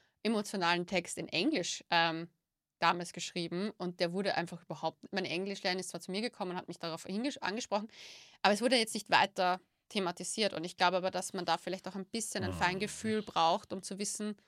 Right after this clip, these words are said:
Speaker 1: eben die Aufklärung, was kann dahinter stehen. Vielleicht hat sich dahingehend auch das was verändert, das kann ich nicht sagen, weil ich nicht in einem schulischen Kontext, äh, tätig bin oder
Speaker 2: Mhm.
Speaker 1: das nicht so mitbekomme.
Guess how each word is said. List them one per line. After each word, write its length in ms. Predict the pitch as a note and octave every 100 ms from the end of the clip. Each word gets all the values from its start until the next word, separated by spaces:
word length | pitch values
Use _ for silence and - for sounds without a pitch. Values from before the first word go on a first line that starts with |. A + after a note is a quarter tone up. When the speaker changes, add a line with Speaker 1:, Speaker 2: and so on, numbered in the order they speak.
| _ _ _ _ _ _ -
Speaker 1:
eben 140 | G3
die 100 | G3+
Aufklärung, 580 | - - - F#3+ F#3+ G3+ G3
was 180 | F#3 -
kann 160 | G3
dahinter 380 | F3 F#3 G#3+ -
stehen. 400 | F3 - E3+ F3+ - _ _ _ _ _ _ - D3
Vielleicht 300 | G3 F#3 G3
hat 100 | A3
sich 160 | G#3+ -
dahingehend 480 | F3 G3 G3 F3
auch 80 | F3
das 200 | - F3
was 100 | E3
verändert, 440 | - - G#3+ B3 -
das 100 | -
kann 180 | - F#3
ich 120 | F3
nicht 180 | F3+ -
sagen, 240 | D#3+ F3
weil 120 | F3 E3+
ich 100 | -
nicht 180 | F3
in 100 | E3+ E3
einem 160 | E3
schulischen 520 | E3+ F#3 E3+ - F3 -
Kontext, 600 | F3 E3 D#3+ - - -
äh, 240 | E3+ E3+ E3+ _ -
tätig 380 | G3+ G3+ -
bin 200 | - F#3 E3
oder 180 | D#3+ D3+
Speaker 2:
Mhm. 40 |
Speaker 1:
das 180 | E3 -
nicht 120 | F3
so 100 | -
mitbekomme. 580 | G3+ _ - - F3+ F3+